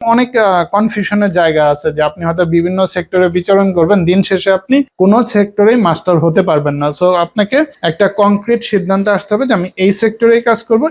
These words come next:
এই সেক্টরে আমি ক্যারিয়ার বিল্ড আপ করবো, তাহলে আপনার জন্য যাত্রাটা সহজ হবে এবং at the end আপনি আউটপুটটা পেয়ে যাবেন।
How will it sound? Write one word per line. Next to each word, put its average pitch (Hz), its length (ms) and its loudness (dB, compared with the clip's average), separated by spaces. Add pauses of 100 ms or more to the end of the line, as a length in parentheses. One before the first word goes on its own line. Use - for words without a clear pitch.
এই 226 120 0
সেক্টরে 220 440 0
আমি 196 140 2
ক্যারিয়ার 170 400 2
বিল্ড 156 120 0 (120)
আপ 147 160 -4
করবো, 151 160 0
তাহলে 180 340 2
আপনার 190 320 -4
জন্য 180 280 -2
যাত্রাটা 180 440 -2
সহজ 185 360 -2
হবে 214 160 2
এবং 175 160 -2 (160)
at 175 160 -6
the 202 80 2 (140)
end 220 160 -2
আপনি - 240 -6
আউটপুটটা 160 560 -2
পেয়ে 196 240 0
যাবেন। 135 240 -2